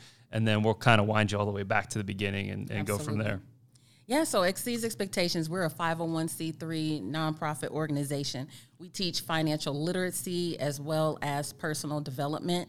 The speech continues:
Speaker 1: Mm.
Speaker 2: And so we, we teach from financial psychology, the mindset around money,
Speaker 1: Mm.
Speaker 2: all the way to why you should have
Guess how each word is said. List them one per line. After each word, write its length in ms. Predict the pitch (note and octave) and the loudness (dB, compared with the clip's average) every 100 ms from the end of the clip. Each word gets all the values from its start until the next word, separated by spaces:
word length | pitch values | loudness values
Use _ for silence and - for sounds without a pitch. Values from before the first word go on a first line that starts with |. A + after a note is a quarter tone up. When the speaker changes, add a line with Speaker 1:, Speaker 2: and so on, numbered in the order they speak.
| - | -8
Speaker 1:
Mm. 80 | G#2+ - - | -10 -10 -6
Speaker 2:
And 100 | F#3 | -2
so 340 | F3+ F3+ F3+ D#3+ | 4 4 4 2
we, 480 | E3 B3+ C#4 C#4 - - _ _ _ _ - - | 0 0 0 -2 -8 -20 _ _ _ _ -20 -6
we 120 | G3+ | -2
teach 400 | G#3+ C#4 A3+ - | 2 2 2 -2
from 760 | - F3+ E3+ D#3+ D#3+ D#3 D#3 D#3 - _ _ | 0 4 6 6 6 4 2 0 -8 _ _
financial 380 | E3 F3 E3+ E3+ | 0 2 2 0
psychology, 720 | - D#3 D3+ E3+ E3+ F3+ G3 | 0 -2 0 0 2 0 0
the 100 | D#3+ | 2
mindset 720 | D#3 D#3 E3 E3+ F3 E3+ F3 - - _ - | 2 4 2 2 0 0 0 -4 -16 _ -6
around 560 | D3 D#3 D#3+ D#3 D#3 | -2 2 2 2 2
money, 440 | C3+ D#3+ D#3+ E3 G3 - _ - | 2 2 4 2 -2 -12 _ -20
Speaker 1:
Mm. 60 | - _ | -20 _
Speaker 2:
all 240 | D#3 F#3+ G#3 | -2 0 2
the 80 | |
way 260 | G#3 G3+ F#3+ | 2 2 0
to 640 | F#3+ - F#3 F3 F3 D#3+ C#3+ - C3+ | 0 0 2 2 0 -2 -8 -20 -14
why 160 | D#3 F#3 | -6 -2
you 140 | F3+ | 0
should 180 | F3+ F3 | -2 0
have 260 | D#3 D3 | -2 -4